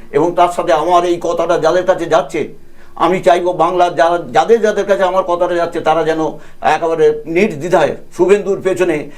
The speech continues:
এসে দাঁড়ায়, অন্তত পশ্চিমবাংলার সনাতনী হিন্দুদেরকে এক করার জন্য, সনাতনী হিন্দুদেরকে বাঁচাবার জন্য।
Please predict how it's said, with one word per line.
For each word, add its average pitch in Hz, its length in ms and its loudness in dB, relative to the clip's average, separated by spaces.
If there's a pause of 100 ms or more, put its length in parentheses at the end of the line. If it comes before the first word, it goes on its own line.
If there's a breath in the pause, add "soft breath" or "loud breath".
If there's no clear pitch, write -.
এসে 170 220 2
দাঁড়ায়, 160 400 2 (220 soft breath)
অন্তত 165 420 -2
পশ্চিমবাংলার 170 600 0 (480 soft breath)
সনাতনী 180 440 0
হিন্দুদেরকে 165 760 -4 (640 soft breath)
এক 180 160 -2 (100)
করার 160 280 0
জন্য, 160 400 -2 (140)
সনাতনী 170 400 0
হিন্দুদেরকে 170 500 -2
বাঁচাবার 156 400 0
জন্য। 139 300 -2